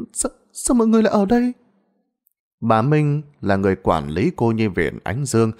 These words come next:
cũng là người mà tất cả các thành viên ở đây kính trọng, gọi với cái tên thân thương nhất là mẹ Minh. Bình thường bà cũng rất nghiêm khắc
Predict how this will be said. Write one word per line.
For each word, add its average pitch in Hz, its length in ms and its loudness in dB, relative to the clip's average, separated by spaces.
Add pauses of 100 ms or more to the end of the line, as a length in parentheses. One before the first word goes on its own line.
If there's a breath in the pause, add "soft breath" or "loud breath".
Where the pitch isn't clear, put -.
(280 soft breath)
cũng 202 160 0
là 127 120 2
người 95 260 0
mà 80 180 -4
tất - 340 -6
cả 73 340 -2
các 190 160 0 (120)
thành 85 240 -2
viên 110 180 0
ở 67 160 -4
đây 95 220 -2
kính 151 300 -4
trọng, 65 260 -4 (460 soft breath)
gọi 90 380 0
với 135 180 -2
cái 160 180 -2
tên 127 180 2
thân 120 260 -2
thương 113 240 0
nhất 190 160 0 (420)
là 78 220 -6
mẹ 82 240 -4
Minh. 107 260 0 (1000 soft breath)
Bình 117 180 2
thường 107 260 0
bà 98 100 2
cũng 110 300 -2
rất 202 220 0
nghiêm 147 240 2
khắc 214 240 0